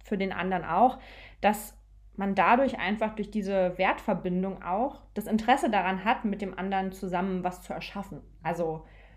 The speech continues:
quasi was zu kreieren, sich ein Leben aufzubauen und da aber auch ehrlich ist und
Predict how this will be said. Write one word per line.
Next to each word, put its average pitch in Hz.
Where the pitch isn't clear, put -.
quasi 180
was 170
zu -
kreieren, 180
sich 185
ein 190
Leben 226
aufzubauen 160
und 180
da 202
aber 202
auch 214
ehrlich 226
ist 240
und 196